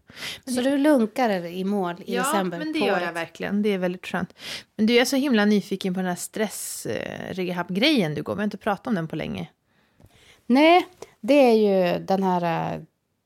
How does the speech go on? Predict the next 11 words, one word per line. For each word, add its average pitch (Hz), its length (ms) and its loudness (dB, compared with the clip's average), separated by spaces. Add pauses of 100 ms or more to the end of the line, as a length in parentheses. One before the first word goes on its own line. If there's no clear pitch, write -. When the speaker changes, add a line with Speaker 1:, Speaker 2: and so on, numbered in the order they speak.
(240)
Speaker 2:
ja, 180 80 -4
det 180 60 -6
är 185 40 -4
som 208 140 0
en 202 60 0
utvecklad 175 760 -4
K 175 140 -4
B 180 80 -4
T, 160 300 -6 (140)
alltså, 170 300 -12
mm, 165 640 -12